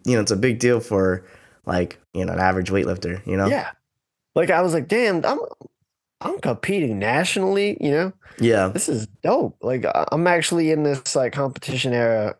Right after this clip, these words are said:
Speaker 2: or, like, fitness, whatever you call it, region era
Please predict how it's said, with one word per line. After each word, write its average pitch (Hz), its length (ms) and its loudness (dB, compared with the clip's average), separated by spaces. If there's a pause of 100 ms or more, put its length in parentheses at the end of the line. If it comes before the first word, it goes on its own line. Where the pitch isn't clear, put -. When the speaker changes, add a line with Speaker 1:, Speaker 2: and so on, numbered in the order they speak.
(260)
Speaker 2:
or, 110 360 -4
like, - 280 -6 (520)
fitness, - 720 -2 (460)
whatever 123 340 0
you 110 80 0
call 110 320 -2
it, 110 180 -2 (540)
region 117 400 -2
era 110 400 -2